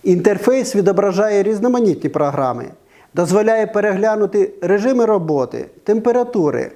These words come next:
детальний статус окремих систем, виконати тестові перевірки, облаштований пам'яттю на помилки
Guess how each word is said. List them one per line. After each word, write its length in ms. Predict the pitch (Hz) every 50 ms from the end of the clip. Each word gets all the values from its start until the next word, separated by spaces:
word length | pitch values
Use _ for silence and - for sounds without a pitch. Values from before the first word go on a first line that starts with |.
| - - - - - - - -
детальний 640 | 143 147 196 196 196 247 247 254 247 247 233 233 220
статус 540 | - - - 214 214 208 214 226 202 - -
окремих 460 | - - - - 202 202 214 196 -
систем, 480 | - 233 202 - - - 143 123 110 - - - - - _ _ _ _ _ - - - - -
виконати 680 | 139 139 156 214 262 262 - 240 240 233 233 233 226
тестові 600 | 214 - - - 220 202 - - - 180 160 160
перевірки, 720 | 143 151 160 151 160 160 156 151 135 120 120 - - 120 - - - _ _ _ _ - - - - -
облаштований 920 | - 180 170 170 190 190 190 - - - 220 226 233 240 233 226 208 175 165
пам'яттю 640 | - - 185 190 208 226 226 202 - - 156 139
на 120 | 143 151 147
помилки 680 | 151 156 156 165 190 220 240 214 - - 160 139 -